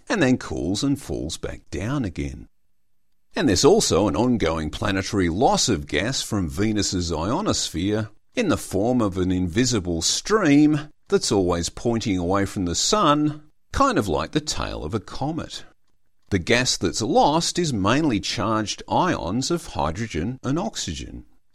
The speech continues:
and that's mainly in a two-to-one ratio, which explains how Venus has lost all its water, but kept all its neutrally charged carbon dioxide. So there's lots of interesting stuff to investigate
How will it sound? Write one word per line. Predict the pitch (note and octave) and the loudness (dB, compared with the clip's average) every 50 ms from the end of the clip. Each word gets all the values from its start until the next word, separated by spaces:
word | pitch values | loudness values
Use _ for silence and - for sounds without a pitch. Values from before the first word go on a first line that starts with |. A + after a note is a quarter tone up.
| - | -4
and | - A3 F#3 F#3 F3+ C#3 | -2 0 2 2 2 2
that's | A#2+ A#2+ - - | 2 2 0 -2
mainly | - G#2 G#2+ B2 C#3 C3+ G#2+ F2 E2+ | 0 2 2 2 2 2 0 0 0
in | F#2+ | 0
a | A2+ A2+ | -2 -2
two-to-one | - - - - F#2+ A2 - - G#2+ E2 D2+ D2 C#2+ D2 D2+ | -4 -4 -4 -2 -2 -2 -2 -2 -2 -2 -2 -2 -4 -4 -2
ratio, | F2 B2+ F3+ G#3 F#3+ - - - D#2+ D#2 F2 F#2+ G#2 A2 G#2+ - _ _ _ _ _ _ | -2 0 0 0 -2 -2 -2 -2 -2 -2 -2 -2 -2 -4 -6 -8 _ _ _ _ _ _
which | - C#4 - - G#2+ | -4 -2 -2 -2 -2
explains | - - - - - - D2 F#2 A2 G#2+ - | -2 -4 -4 -4 -4 -2 0 0 0 2 2
how | G2 E2 | 2 0
Venus | D2 C#2+ F#2+ A2 A2+ A2 G#2+ F#2 - | 2 2 2 2 4 4 2 2 2
has | - F#2 F2 E2+ | 0 0 0 0
lost | D#2+ F#2 G#2 G#2 G2+ - - A2 | 0 0 0 0 -2 -2 0 2
all | G2 F#2+ F2+ | 2 2 2
its | D#2+ - - | 0 0 -2
water, | B2 E3 B3 C4+ E3+ A#2 G#2+ F2 G2+ B2+ C3 - - _ _ _ _ | 0 0 2 2 2 4 4 4 4 2 0 -4 -12 _ _ _ _
but | - G#2 - - - | 0 0 0 0 -2
kept | - - A#3 A3 F3 E3 - - | 0 2 2 2 2 0 -2 0
all | C#3+ A#2 B2 D3 | 0 0 2 0
its | D3 D3 - - | -2 -2 -4 -4
neutrally | C3+ D#3 F#3 - - - D3 D3 D3 D3 | -4 -2 -2 -2 -2 -4 -2 -2 -2 -2
charged | D3 - - - - A2+ - - G2+ G#3 - - - - - - | -2 -4 -6 -6 -6 -6 -6 -6 -6 -8 -8 -10 -10 -10 -10 -10
carbon | - - - - - - - C2 | -8 -8 -8 -8 -8 -8 -8 -6
dioxide. | - D#2 F#2 A2 C3+ D#3+ D#3+ - - - - A#1+ - - - - - - - _ _ _ _ _ _ _ _ _ _ _ _ _ _ _ - | -4 -2 -2 0 0 -2 -4 -4 -6 -6 -6 -6 -6 -8 -12 -12 -14 -14 -16 _ _ _ _ _ _ _ _ _ _ _ _ _ _ _ -4
So | - - C4 A3+ G#3+ A3 G#3 | 0 4 4 4 4 4 4
there's | C3+ B2 C3 - | 4 4 2 2
lots | - C#2+ G2+ C#3 D#3 - - | 0 0 0 0 0 -2 -2
of | - E2 | -4 -2
interesting | D2 D2+ E2 - - G#2+ G#2 - - D3 D3 | -4 -4 -6 -6 -8 -8 -6 -4 -2 -2 -2
stuff | C#3+ - - - - - - - | -2 -4 -4 -6 -8 -8 -8 -8
to | - E2 D2 | -6 -4 -4
investigate | D2 D2 - D3 D#3+ D#3+ - - - F2 - G#1+ G1+ D2 F#2 - - | -4 -2 -2 -2 -2 -2 -2 -4 -6 -8 -8 -8 -6 -6 -6 -6 -8